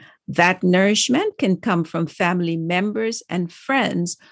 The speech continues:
with whom you have a positive connection.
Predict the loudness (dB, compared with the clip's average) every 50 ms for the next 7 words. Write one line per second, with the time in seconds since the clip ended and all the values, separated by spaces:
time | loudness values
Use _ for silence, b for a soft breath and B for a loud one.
0 | b b b 0 0 2 4 4 4 4 6 4 4 4 4 2 2 2 0 -4
1 | -4 -6 _ -14 -4 -2 0 0 0 0 -2 -2 -2 -2 -4 -4 -8 -6 -4 -4
2 | -2 -2 -4 -6 -6 -8 -12 -12 -10 -10 -10 -10 -12 -12